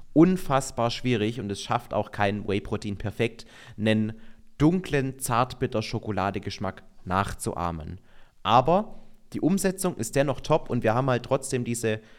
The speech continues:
präsente Orange-Note mit drin und sowohl in Wasser als auch in Milch hat mich das echt überzeugt und erinnert tatsächlich an Softcake. Ursprünglich hatte ich nämlich gar nicht diese Assoziation, als ich den Namen Zartbitter Orange gehört hab.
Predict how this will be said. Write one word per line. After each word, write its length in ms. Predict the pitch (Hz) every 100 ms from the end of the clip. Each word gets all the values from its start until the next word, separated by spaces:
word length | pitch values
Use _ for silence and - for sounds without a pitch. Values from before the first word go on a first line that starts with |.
| - -
präsente 520 | - 123 143 180 196
Orange-Note 640 | 139 120 160 139 101 101 104
mit 260 | 95 101
drin 280 | 104 123 165
und 360 | - 120 120 - - - - -
sowohl 520 | - 120 120 180 220
in 220 | - 151
Wasser 440 | 107 123 143 -
als 200 | 117 139
auch 120 | 139 123
in 160 | 113
Milch 360 | 101 104 131 -
hat 120 | -
mich 80 | -
das 240 | 113 -
echt 280 | - 139 -
überzeugt 520 | - 135 - 120 135
und 80 | 131
erinnert 480 | 98 123 143 143 -
tatsächlich 680 | - 117 - - 113 117 113
an 100 | 98
Softcake. 680 | - 113 - - 92 123 - - -
Ursprünglich 600 | 135 175 - 113 113 123
hatte 180 | 147 147
ich 80 | -
nämlich 240 | 113 107
gar 140 | 98 104
nicht 140 | 107
diese 220 | 113 -
Assoziation, 800 | 104 - 101 98 90 - 101 107
als 200 | 80 98
ich 80 | 104
den 140 | 95
Namen 360 | 95 95 95 -
Zartbitter 560 | - 101 - 92 -
Orange 380 | 85 95 113 -
gehört 340 | - 87 92 131
hab. 220 | 139